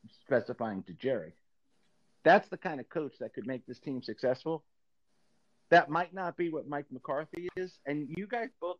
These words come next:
raised on a really good point before about these older coaches. Just like we talk about every week as we get deeper into the N F L season, opponents have film on you. And rest assured, teams have, so to speak,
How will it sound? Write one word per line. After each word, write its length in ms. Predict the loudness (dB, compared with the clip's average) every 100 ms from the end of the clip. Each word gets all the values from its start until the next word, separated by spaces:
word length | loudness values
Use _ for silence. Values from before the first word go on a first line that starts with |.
| -12
raised 220 | -16 -10
on 80 | -10
a 60 | -8
really 260 | -10 -10 -12
good 160 | -10 -6
point 200 | -6 -6
before 300 | -14 -6 -4
about 280 | -2 -4 -6
these 200 | -10 -12 -2
older 340 | 0 0 -4
coaches. 580 | -2 -2 -2 -6 -8 -6
Just 260 | -2 -2 0
like 180 | -2 -2 -8
we 80 |
talk 300 | -2 0 2
about 280 | 0 -2 -2 -4
every 360 | -6 -6 -8 -6
week 300 | -10 -12 -18 -20 _ _ _ _ _
as 160 | 2 6
we 140 | 6
get 240 | 6 4 6
deeper 340 | 4 4 0
into 200 | 0 0
the 160 | 0 0
N 100 | 0
F 140 | 0
L 120 | -2
season, 540 | -2 -4 -4 -2 -4 -2
opponents 640 | -4 0 0 2 2 0 -2
have 220 | -4 -4 _
film 300 | -6 -4 -4
on 200 | -4 -4 -2
you. 200 | -4 -8 -14 -20 -20 _ _
And 260 | 4 6 6
rest 280 | 4 2 -4
assured, 480 | -6 -2 -2 -2 -6 _ _ _ _ _ -8
teams 400 | -6 -6 -6 -6
have, 240 | -4 -4
so 200 | -4 -4
to 100 | -4
speak, 360 | -8 -6 -6